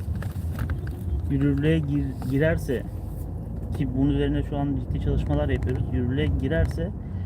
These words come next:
özellikle hisse senedi yatırımcılarının da, borsa mağdurlarının da bütün, e, ihtiyaçlarına karşılık verecek ve gerçekten pazarı bir üst seviye, e, elli yıl, altmış yıl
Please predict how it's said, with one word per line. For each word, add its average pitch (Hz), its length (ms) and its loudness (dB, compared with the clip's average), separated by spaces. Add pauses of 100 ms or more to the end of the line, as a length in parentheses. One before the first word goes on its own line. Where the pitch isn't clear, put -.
(500)
özellikle 151 560 2
hisse - 340 2
senedi 151 300 0
yatırımcılarının 147 880 0
da, 117 160 2 (540)
borsa 151 500 2 (140)
mağdurlarının 131 1040 2
da 117 180 2 (280)
bütün, 160 380 0 (560)
e, 117 220 0
ihtiyaçlarına 139 920 0 (200)
karşılık 131 460 -2
verecek 131 400 -2
ve 143 100 4
gerçekten 143 560 0
pazarı 139 540 0 (340)
bir - 260 -2
üst - 200 2
seviye, - 440 2 (1300)
e, 120 60 2
elli 135 200 4
yıl, 151 160 4
altmış 143 480 6
yıl 151 180 6